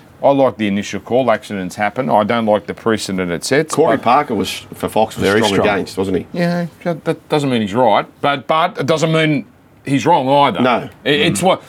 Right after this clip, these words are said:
Speaker 1: I've, I, it's the la-, long time since I remember such a fifty-fifty topic. H-, how, what are the callers saying on your show?
Speaker 2: Oh, same fifty-fifty.
Speaker 1: It, it
Speaker 2: And,
Speaker 1: honestly
Speaker 2: and
Speaker 1: is
Speaker 2: I'm,
Speaker 1: a,
Speaker 2: I'm torn. I
Speaker 1: you're
Speaker 2: don't have the
Speaker 1: actually,
Speaker 2: answer.
Speaker 3: Yeah.
Speaker 1: there, you, I can see the argument the other way.
Speaker 3: And, and
Speaker 1: But I,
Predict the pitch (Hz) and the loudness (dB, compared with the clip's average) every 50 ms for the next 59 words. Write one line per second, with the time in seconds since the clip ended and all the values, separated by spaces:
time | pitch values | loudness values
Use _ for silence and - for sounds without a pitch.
0 | - 139 - - 165 170 151 120 - 156 160 151 143 - - - - 156 147 147 | -20 -4 2 2 2 2 2 -2 2 2 2 2 0 -8 -14 -6 0 2 4 4
1 | 165 160 156 - 135 117 - - _ _ - - - - 113 127 160 208 240 - | 4 2 2 -6 -10 -10 -16 -20 _ _ -18 -14 -12 -8 -2 0 2 2 2 0
2 | - 196 190 175 151 - 160 151 - 160 143 135 131 123 127 131 131 131 117 113 | 2 2 2 2 0 -2 -4 -2 2 4 4 4 4 2 0 0 0 0 0 0
3 | - 131 120 - 120 107 - - 135 - - 113 101 - - 113 - - 101 87 | 0 -2 -2 -2 -4 -6 -4 -6 -6 -4 -6 -8 -8 -8 -10 -12 -10 -10 -12 -8
4 | - 123 107 107 - - - - - 120 117 113 127 120 - - 147 151 151 156 | -2 -2 -2 -2 -4 -12 -12 -6 -4 -2 0 0 -2 -2 -2 0 0 0 2 0
5 | 143 123 135 147 156 139 127 - - 135 139 143 135 127 110 - - 120 107 104 | 0 2 2 0 2 0 -2 -2 0 2 4 4 4 2 0 0 0 0 0 0
6 | 104 104 101 101 101 104 104 98 - - 101 98 90 - - - - - 151 131 | 0 0 0 0 0 0 0 -2 -2 0 0 0 0 -2 -4 -4 0 2 2 2
7 | 110 110 - - - - 143 160 160 117 - 139 135 - - 113 - 156 160 151 | 2 0 -8 -12 -4 -2 -2 -2 -2 -2 0 0 0 0 0 -2 0 0 0 0
8 | - 160 160 147 - 143 - - - - - 175 185 180 185 196 196 - - 190 | 0 0 0 2 2 2 2 4 2 2 2 2 2 4 4 4 4 4 4 2
9 | 220 202 156 - 156 151 135 113 110 131 - 208 233 233 220 208 214 208 190 175 | 2 2 0 2 2 4 4 4 4 4 4 4 2 2 2 2 4 2 2 2
10 | 165 - - - 120 110 101 95 180 185 180 - - 165 170 165 156 143 - - | 0 -2 -4 -4 -2 -2 0 0 0 0 0 -2 -2 0 0 2 0 0 -6 -12
11 | - - - - - - - - _ _ _ _ _ _ - - - 175 214 - | -20 -20 -20 -20 -20 -20 -20 -20 _ _ _ _ _ _ -10 0 2 2 2 2
12 | 220 190 - 220 202 175 175 165 165 170 160 143 147 151 147 127 139 135 127 123 | 0 0 0 0 2 4 4 4 4 2 0 0 -2 -4 -2 0 0 0 0 0
13 | 117 113 101 80 - - _ _ _ _ _ _ _ _ 135 135 127 - - 139 | 0 0 -2 -2 -4 -10 _ _ _ _ _ _ _ _ -4 -2 -2 0 0 2
14 | 143 151 151 143 143 | 2 2 2 4 4